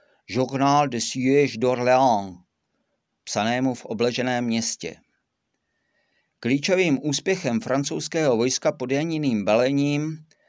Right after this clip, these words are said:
bylo dobytí anglické pevnosti Turel. Jana sama je zaplatila vážným zraněním.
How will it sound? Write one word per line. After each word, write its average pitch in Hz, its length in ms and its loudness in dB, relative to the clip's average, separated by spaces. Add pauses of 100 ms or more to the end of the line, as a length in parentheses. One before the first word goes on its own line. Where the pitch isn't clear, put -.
(220)
bylo 127 240 2
dobytí 143 540 -2
anglické 135 640 -2
pevnosti 143 520 -4
Turel. 107 440 -2 (1500)
Jana 147 340 0
sama 139 380 -2
je 151 180 -2
zaplatila 139 640 -2
vážným 127 580 0
zraněním. 110 920 -4